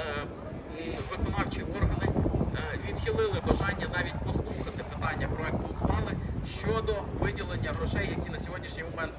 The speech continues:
лежать на депозитах в загальній кількості шістсот вісімдесят мільйонів на потреби Збройних сил України. На сьогоднішній момент велика кількість чиновників займається тим, що переписує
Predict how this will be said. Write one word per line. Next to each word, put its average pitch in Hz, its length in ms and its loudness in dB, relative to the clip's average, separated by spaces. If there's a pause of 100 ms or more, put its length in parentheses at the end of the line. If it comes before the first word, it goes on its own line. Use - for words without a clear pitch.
лежать 165 360 0
на 160 60 -2
депозитах 160 560 -4 (380)
в - 40 -8
загальній 180 360 0 (260)
кількості 196 420 -4 (100)
шістсот 170 360 -2
вісімдесят - 560 -4
мільйонів 208 400 -2 (560)
на 208 180 0
потреби 170 440 0 (100)
Збройних 151 340 2
сил 139 180 -2 (100)
України. - 280 -2 (640)
На - 60 -4
сьогоднішній - 520 0
момент - 340 0 (140)
велика - 300 6
кількість - 380 2
чиновників - 500 6 (280)
займається - 560 6 (120)
тим, - 140 6
що - 300 4 (420)
переписує 175 760 4